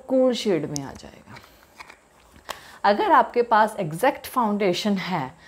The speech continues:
तो कोई प्रॉब्लम नहीं है, आपको कुछ भी ऐड करने की ज़रूरत नहीं है, क्योंकि अगर आपके पास स्किन टोन के according, आपके पास अंडरटोन के according, आपके पास एग्जैक्ट फाउंडेशन है तो आपको कुछ मिक्स नहीं करना है, कुछ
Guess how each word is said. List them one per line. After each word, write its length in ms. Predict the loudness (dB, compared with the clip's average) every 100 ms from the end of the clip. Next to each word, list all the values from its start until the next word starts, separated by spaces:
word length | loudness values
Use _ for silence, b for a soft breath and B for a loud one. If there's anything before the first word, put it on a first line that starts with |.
| B B -6
तो 80 |
कोई 260 | 2 4 4
प्रॉब्लम 420 | 4 2 2 -2
नहीं 340 | -2 -2 -2 -2
है, 160 | -4
आपको 360 | -4 -4 -2 -4
कुछ 300 | -4 -8 -4
भी 140 | 0 4
ऐड 220 | 2 0
करने 340 | -6 -4 -6
की 200 | -4 -4
ज़रूरत 380 | -4 -8 -8 -8
नहीं 220 | -10 -8
है, 180 | -6 -6 -8 B B B
क्योंकि 200 | -6 0
अगर 140 | 2
आपके 260 | 2 0 -10
पास 160 | -10 -6
स्किन 240 | -4 -2
टोन 260 | 2 2 0
के 220 | -4 -6
according, 360 | -4 -4 -4 -4
आपके 260 | -4 -4 -6
पास 160 | -8 -4
अंडरटोन 540 | -2 2 2 2 0
के 180 | 0 -2
according, 360 | 0 -2 -2 -2
आपके 320 | -4 -4 -8
पास 100 | -6 -4
एग्जैक्ट 520 | -4 0 0 2 -4
फाउंडेशन 600 | 0 -2 0 -4 -6 -6
है 120 | -6
तो 140 | -4 -4
आपको 220 | -4 -6
कुछ 340 | -4 -4 -2
मिक्स 240 | -4 -2 -6
नहीं 220 | -4 -4
करना 280 | -2 -2 -2
है, 140 | -4
कुछ 300 | -2 -6 -6